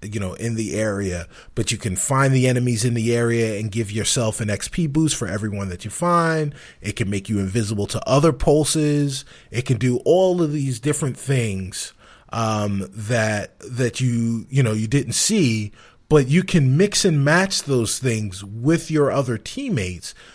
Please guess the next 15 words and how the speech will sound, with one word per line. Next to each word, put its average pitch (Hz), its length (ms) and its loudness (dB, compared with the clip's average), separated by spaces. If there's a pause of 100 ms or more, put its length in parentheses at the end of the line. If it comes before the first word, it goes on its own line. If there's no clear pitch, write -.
(120)
so - 140 -4
that 156 220 0
you 254 100 2
could 220 240 0
really 175 560 2
become 147 760 0 (200)
a 151 100 -4
powerful 147 600 0
set 156 220 2
of 113 160 -4
group, 185 280 0
you 170 140 2
know, 120 100 2
set 170 280 2
of, 139 200 2